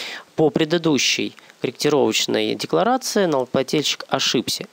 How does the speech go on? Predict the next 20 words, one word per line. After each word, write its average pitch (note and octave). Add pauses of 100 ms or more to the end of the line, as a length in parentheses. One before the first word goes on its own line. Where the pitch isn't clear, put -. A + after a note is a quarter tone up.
И D3+ (340)
из-за D3
этого A#3+
система, G#3+ (400)
да, F3
обратила D3
на B2
это B2+
внимание, G#3
и G#3
поэтому D#3 (380)
соответствующую D3
декларацию F#3 (380)
номер D3
три, D3
да, C#3
ее F#3+
поместили E3
в C#3
реестр D3+